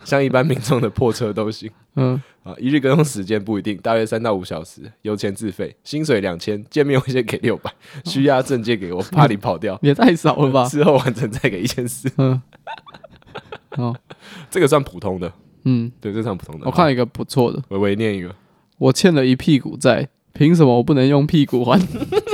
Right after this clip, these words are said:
Speaker 2: 这根本就是搞笑笑话集中社，<laughs> 才不是偏门工作。而且，而且我滑到第二个就是这个。
Speaker 1: 呃，
Speaker 2: 嗯。
Speaker 1: 对，对，对，你讲到搞笑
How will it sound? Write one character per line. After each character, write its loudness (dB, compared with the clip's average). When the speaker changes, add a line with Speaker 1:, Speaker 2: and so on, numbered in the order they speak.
Speaker 2:
这 2
根 6
本 2
就 2
是 -4
搞 4
笑 8
笑 6
话 6
集 -6
中 4
社， 4
<laughs> 4
才 6
不 4
是 0
偏 2
门 0
工 -2
作。 -4
而 -6
且， 2
而 2
且 6
我 4
滑 4
到 6
第 4
二 8
个 0
就 4
是 4
这 -2
个。 2
Speaker 1:
呃， -2
Speaker 2:
嗯。 -6
Speaker 1:
对， 0
对， 2
对， 2
你 -8
讲 2
到 2
搞 0
笑 0